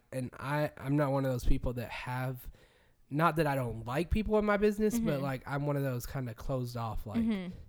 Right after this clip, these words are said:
Speaker 1: you know, I wouldn't tell everyone that I had a colonoscopy. I just go and do it.
Speaker 2: Yeah.
Speaker 1: But, like, Ra-, I made Raquel come, and it was, like, the real deal. I was
Speaker 2: Yeah. <laughs>
Speaker 1: scared.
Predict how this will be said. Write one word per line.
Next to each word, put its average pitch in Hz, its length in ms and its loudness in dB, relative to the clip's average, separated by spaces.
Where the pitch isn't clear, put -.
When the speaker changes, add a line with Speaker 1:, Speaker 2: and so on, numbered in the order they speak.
Speaker 1:
you 123 120 -4
know, 120 80 -2
I 117 80 -4
wouldn't 127 360 -2
tell 135 340 -4
everyone 120 380 -4
that 117 100 -4
I 113 40 -6
had 117 140 -4
a 113 40 -8
colonoscopy. 113 760 -4
I 120 40 -10
just 113 220 -6
go 117 180 -4
and 110 140 -6
do 113 160 -4
it. - 140 -10
Speaker 2:
Yeah. 208 440 2
Speaker 1:
But, 135 120 0
like, 135 160 2
Ra-, 135 200 0
I 160 200 8
made 170 260 6
Raquel 156 460 4
come, 165 460 0
and 120 140 -4
it 143 120 0
was, 156 120 6
like, 131 160 2
the 120 100 0
real 131 280 4
deal. 117 180 -2
I - 60 -2
was 226 60 2
Speaker 2:
Yeah. 226 260 8
<laughs> 240 260 6
Speaker 1:
scared. 131 540 0